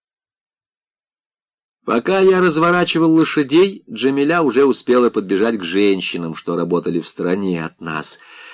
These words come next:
и до меня донеслись их громкие весёлые голоса. Трудно сказать, что с ней произошло. Может, просветлело у неё на душе,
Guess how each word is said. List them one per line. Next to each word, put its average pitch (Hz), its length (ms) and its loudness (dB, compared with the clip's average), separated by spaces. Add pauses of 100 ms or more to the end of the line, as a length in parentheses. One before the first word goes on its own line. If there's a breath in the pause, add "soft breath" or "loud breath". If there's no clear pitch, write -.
(140 loud breath)
и 147 100 -2
до 151 120 4
меня 233 280 4
донеслись 143 600 -2
их 95 180 0
громкие 185 560 0
весёлые 113 500 -2
голоса. 107 640 -6 (640 soft breath)
Трудно 131 300 -4
сказать, 113 420 -4
что 120 300 -4
с - 140 -10
ней 110 160 -8
произошло. 101 720 -10 (840)
Может, 170 320 0
просветлело 165 680 0
у 160 120 -4
неё 147 260 -6
на 143 80 -6
душе, 139 460 -4